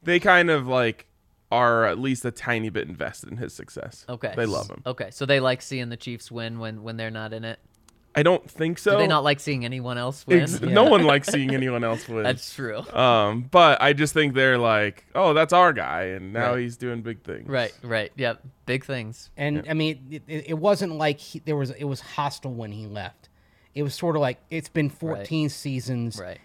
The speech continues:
Speaker 3: It just
Speaker 1: The
Speaker 3: ended. It was time. But then it says a lot that after Chip Kelly failed, what did the Eagles do? They turned around and hired an Andy Reid guy in Doug Peterson, who
Speaker 2: Yep.
Speaker 3: got them to the Super Bowl.
Speaker 2: Yep.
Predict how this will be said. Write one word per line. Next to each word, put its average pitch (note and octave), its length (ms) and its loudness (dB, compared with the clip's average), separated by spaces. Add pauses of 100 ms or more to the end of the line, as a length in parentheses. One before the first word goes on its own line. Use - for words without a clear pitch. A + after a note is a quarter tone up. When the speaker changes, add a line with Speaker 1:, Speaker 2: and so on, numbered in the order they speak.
Speaker 3:
It D3+ 180 -6
just D#3 260 0
Speaker 1:
The C3+ 120 -8
Speaker 3:
ended. C#3 400 0
It A#2+ 160 -8
was A#2+ 160 -12
time. G#2+ 500 -8 (340)
But D#3 160 0
then F3 160 6
it D#3 100 -4
says D#3+ 260 0
a D3 40 -2
lot D#3+ 380 4
that B2+ 120 0
after C#3 320 0
Chip - 300 -8
Kelly C3 280 -4
failed, C#3 440 0 (360)
what D3+ 200 0
did D#3+ 100 0
the C#3+ 220 -4
Eagles C#3 480 -4 (580)
do? C3 400 2
They B2+ 140 -2
turned D3 280 -2
around C#3 280 0
and B2 100 -4
hired C#3 320 2
an A#2+ 60 -4
Andy B2 280 -4
Reid A2+ 300 -8
guy B2+ 480 -2 (320)
in B2+ 140 -4
Doug B2 240 -4
Peterson, B2+ 500 -6
who A#2 80 -8
Speaker 2:
Yep. A2 100 -12
Speaker 3:
got B2+ 200 -4
them B2+ 140 -6
to A2 40 -8
the G2+ 60 -12
Super C#3+ 320 -12
Bowl. G#2+ 260 -18 (220)
Speaker 2:
Yep. G#2 200 -8